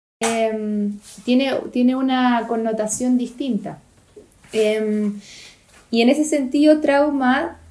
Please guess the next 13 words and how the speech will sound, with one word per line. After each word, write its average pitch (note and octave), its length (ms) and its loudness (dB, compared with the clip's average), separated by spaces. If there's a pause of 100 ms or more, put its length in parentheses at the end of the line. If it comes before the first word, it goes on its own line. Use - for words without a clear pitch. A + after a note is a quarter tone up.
(120)
como A3 220 0
muy A#3 260 4
de E4+ 120 6
diccionario, C#4+ 1000 2
eh, A#3 600 0
es C4 180 0
definido C#4+ 500 0
como C4 260 -2
toda C#4 380 -2
aquella C#4+ 760 -4
experiencia B3 1040 -2
que B3+ 180 -4
irrumpe, C4 880 -2